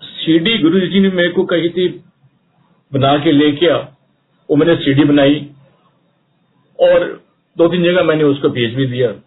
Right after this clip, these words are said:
दो हज़ार आठ में मेरे पास में एक सज्जन का फोन आता है, वो भी जनवरी के महीने में आता है कि एक जॉब है इथियोपिया में, आप करना चाहेंगे? बड़ी सीनियर जॉब है। I said, "Yes, why not? लेकिन let me take permission from my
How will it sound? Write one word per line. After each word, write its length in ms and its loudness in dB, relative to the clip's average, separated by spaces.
दो 140 -2
हज़ार 360 2
आठ 360 -4
में 100 2
मेरे 220 2
पास 320 -2
में 100 -6
एक 340 -2
सज्जन 360 -4
का 80 0
फोन 280 -2
आता 200 2
है, 60 2
वो 80 2
भी 100 0
जनवरी 400 0
के 80 0
महीने 260 0
में 120 2
आता 240 0
है 160 -2
कि 280 -2
एक 180 -4
जॉब 300 0
है 160 0
इथियोपिया 440 -4
में, 280 -8
आप 180 -2
करना 280 2
चाहेंगे? 480 0
बड़ी 140 4
सीनियर 360 2
जॉब 300 2
है। 360 -2
I 140 -6
said, 180 -4
"Yes, 200 0
why 200 4
not? 180 2
लेकिन 240 0
let 160 0
me 80 0
take 260 -4
permission 340 0
from 200 -6
my 320 -4